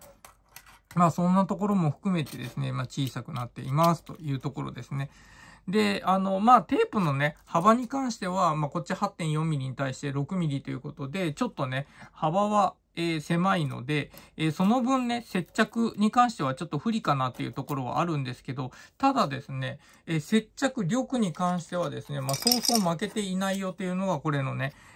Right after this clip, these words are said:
えー、すごいところではあるんですね。これもまたちょっと後で見ていきたいんですけども、実は糊のパターンがちょっと違っているところがありまして、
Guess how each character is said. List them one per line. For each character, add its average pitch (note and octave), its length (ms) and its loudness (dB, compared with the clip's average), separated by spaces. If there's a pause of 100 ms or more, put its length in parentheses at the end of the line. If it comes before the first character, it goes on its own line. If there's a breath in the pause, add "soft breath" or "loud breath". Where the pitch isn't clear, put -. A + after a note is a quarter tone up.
(140 loud breath)
え D#3+ 240 2
ー、 D3 40 0
す - 160 -6
ご F3+ 160 0
い D3+ 60 2
と D3 120 -2
こ C#3+ 120 -6
ろ C#3+ 120 0
で G3+ 100 -2
は F#3 240 0
あ D3 80 2
る C#3 120 -4
ん C3 60 -8
で C#3 100 -12
す - 100 -16
ね。 C#3 180 -6 (360 loud breath)
こ B3 100 0
れ C4+ 80 4
も C4+ 140 2
ま B3+ 140 -2
た B3 120 4
ち C4+ 100 -4
ょ - 20 0
っ - 40 -20
と D#3+ 120 0
後 D#3 220 -2
で C#3 80 -4
見 C#3+ 160 0
て D3 120 -4
い C#3 60 -4
き - 80 -20
た C#3+ 140 -6
い C#3 80 -6
ん C3 60 -10
で C#3 80 -10
す - 80 -10
け C#3 100 -8
ど C3+ 100 -8
も、 C#3+ 320 -2
実 F3+ 280 0
は A3 40 6
糊 F3+ 280 2
の C#4+ 120 2
パ G#3+ 200 2
タ - 120 -4
ー F#3 260 4
ン - 20 -6
が C3+ 180 0
ち - 100 -4
ょ - 40 -2
っ - 20 -2
と - 140 -6
違 D3 260 -4 (100)
っ G3 60 0
て - 160 -10
い G3+ 120 -2
る G3 120 -6
と G3 140 -6
こ G3+ 100 -6
ろ F3+ 140 -2
が B2 180 -8
あ C3 60 -6
り C3 100 -6
ま C3 160 -6
し - 120 -14
て、 G3+ 340 -2